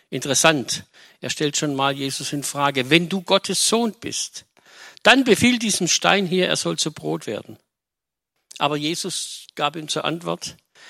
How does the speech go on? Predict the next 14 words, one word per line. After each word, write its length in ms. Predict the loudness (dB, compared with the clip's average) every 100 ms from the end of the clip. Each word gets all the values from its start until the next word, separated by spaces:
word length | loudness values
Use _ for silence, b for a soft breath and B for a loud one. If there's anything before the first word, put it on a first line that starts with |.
| B B B
"Es 160 | -2 4
heißt 240 | 6 4
in 100 | 2
der 100 | 6
Schrift, 380 | 6 4 0 2
der 100 | 2
Mensch 320 | 2 2 2
lebt 320 | 0 -4 -4
nicht 220 | -6 -6 -6
vom 240 | -6 -4
Brot, 640 | -6 -2 -2 -2 -8 -10 -16 _ _ _ b b b b b
nur 240 | 8 8
vom 160 | 6 0
Brot." 400 | -2 -4 -4